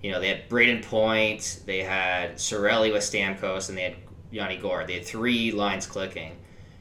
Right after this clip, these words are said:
And the Leafs had that opportunity when they had Kadri, but I think now, like, back when Keefe coached the Marlies, it was that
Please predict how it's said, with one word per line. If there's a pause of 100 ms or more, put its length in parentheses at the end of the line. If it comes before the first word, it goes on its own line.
(120)
And
the
Leafs
had
that
opportunity
when
they
had
Kadri,
but
I
think
now,
like, (260)
back
when
Keefe
coached
the
Marlies,
it
was
that